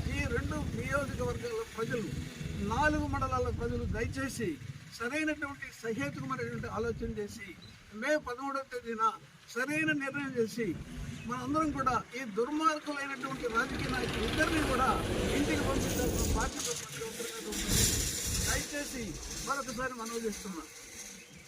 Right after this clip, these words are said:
మనందరం కూడా సైకిల్ గుర్తు మీద ఓటు వేసి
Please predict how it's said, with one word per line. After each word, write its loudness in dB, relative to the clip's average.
మనందరం 4
కూడా 6
సైకిల్ 6
గుర్తు -2
మీద 4
ఓటు 2
వేసి 6